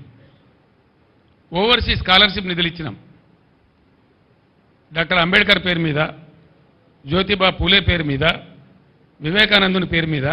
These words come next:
ఓవర్సీస్ స్కాలర్‌షిప్ ఇచ్చినాం. ఇండియాలోనే ఏ రాష్ట్రం ఇయ్యని విధంగా పేద పిల్లలు <clears throat> విదేశాలకు పోతే వాళ్ళు చదవాలి, బాగుపడాలి, బతకాలని చెప్పి ఇచ్చినాం.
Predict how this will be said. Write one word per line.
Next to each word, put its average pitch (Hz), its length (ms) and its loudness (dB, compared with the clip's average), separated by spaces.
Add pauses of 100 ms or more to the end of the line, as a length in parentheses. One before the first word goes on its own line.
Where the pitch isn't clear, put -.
(1160)
ఓవర్సీస్ 190 460 0
స్కాలర్‌షిప్ 165 460 -2
ఇచ్చినాం. 131 240 -10 (1160)
ఇండియాలోనే 214 480 6 (100)
ఏ 185 120 2
రాష్ట్రం 190 300 2
ఇయ్యని 180 220 2
విధంగా 185 240 2 (100)
పేద 170 140 4 (120)
పిల్లలు 180 240 0 (480)
<clears throat> - 360 -2
విదేశాలకు 185 540 2
పోతే 185 200 -2 (840)
వాళ్ళు 170 200 -2
చదవాలి, 190 420 6 (140)
బాగుపడాలి, 185 520 4
బతకాలని 170 440 0
చెప్పి 160 240 0 (600)
ఇచ్చినాం. 165 280 2